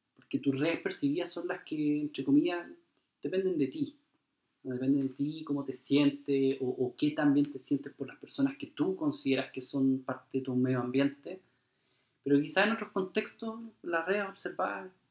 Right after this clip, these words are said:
pueden ser más importantes, ¿no? Y yo creo que depende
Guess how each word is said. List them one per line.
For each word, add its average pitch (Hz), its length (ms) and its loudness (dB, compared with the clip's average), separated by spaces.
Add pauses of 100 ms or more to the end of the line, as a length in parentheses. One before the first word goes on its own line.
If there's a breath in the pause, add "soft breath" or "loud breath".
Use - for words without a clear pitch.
(200)
pueden 180 180 0
ser 180 260 -2
más 170 180 -6
importantes, - 680 -4
¿no? 139 160 -4
Y 143 200 4
yo 131 100 6
creo 143 160 2
que 147 60 2
depende 151 600 -2